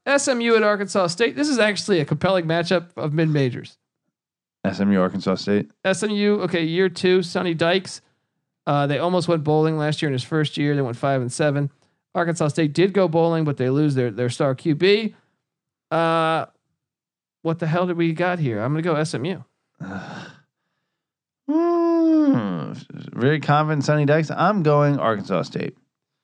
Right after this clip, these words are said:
Speaker 1: There you go. What do you think about Georgia State at Tennessee? Any chance for the upset for Georgia State?
Speaker 2: Sure. Wait, Georgia State sucked last year, right?
Speaker 1: Dude, I think they were, I think they were average.
Speaker 2: Okay.
Speaker 1: Uh, Tennessee almost lost to UMass, wasn't it last year or the year
Speaker 2: Alan
Speaker 1: before?
Speaker 2: Cooley's just on the other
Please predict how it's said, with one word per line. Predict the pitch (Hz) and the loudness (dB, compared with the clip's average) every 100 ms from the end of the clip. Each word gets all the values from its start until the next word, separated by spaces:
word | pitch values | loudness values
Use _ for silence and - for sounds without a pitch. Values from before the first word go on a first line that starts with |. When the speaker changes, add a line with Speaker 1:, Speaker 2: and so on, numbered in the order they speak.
| _ _ _ | _ _ _
Speaker 1:
There | 156 | -4
you | 160 | -2
go. | 151 135 | -2 0
What | 156 | 0
do | 214 | 0
you | |
think | 220 | 2
about | 214 175 | 2 2
Georgia | 190 180 | 2 0
State | 190 180 | 0 0
at | 180 | 0
Tennessee? | 185 175 143 | -2 -2 0
Any | 139 156 | -2 0
chance | 180 170 | -2 -2
for | 175 | 0
the | 165 | -2
upset | 156 156 | -2 -6
for | 147 | -4
Georgia | 165 156 | -4 -4
State? | - 131 - _ _ _ - | -4 -4 -6 _ _ _ -10
Speaker 2:
Sure. | - 131 185 - _ _ _ _ - | 0 2 2 0 _ _ _ _ -4
Wait, | 117 113 | -2 0
Georgia | 139 170 135 | 2 0 0
State | 127 101 | -2 -2
sucked | 110 82 65 | -2 -4 -6
last | 62 - | -10 -8
year, | 90 | -8
right? | - - - | -8 -14 -6
Speaker 1:
Dude, | 240 208 - _ _ - | -2 -2 -4 _ _ -8
I | 160 | -6
think | 220 | -2
they | 151 | 0
were, | 139 131 151 | 0 0 -4
I | 165 | -4
think | 190 | -4
they | 160 | -2
were | 123 | -2
average. | 135 123 - 151 | -2 -4 -8 -10
Speaker 2:
Okay. | 139 - 90 98 | -8 -8 -6 -6
Speaker 1:
Uh, | 185 180 175 165 - _ _ _ _ _ _ _ _ _ | 0 2 2 0 -4 _ _ _ _ _ _ _ _ _
Tennessee | - 294 277 - 277 277 262 - _ _ - | -4 -2 -2 0 2 2 0 -4 _ _ -6
almost | 196 208 185 | -2 0 0
lost | 175 175 | -2 -2
to | |
UMass, | 147 185 185 135 127 | 0 2 2 -2 -2
wasn't | 127 165 | -4 -4
it | - 127 | -6 -4
last | 151 180 | -2 -2
year | 247 | 0
or | |
the | 135 | 4
year | 139 | 4
Speaker 2:
Alan | 135 | 4
Speaker 1:
before? | 127 131 | 4 4
Speaker 2:
Cooley's | 131 113 | 4 2
just | 123 113 123 | 0 0 0
on | 117 | 2
the | 113 | 2
other | 113 113 | 2 0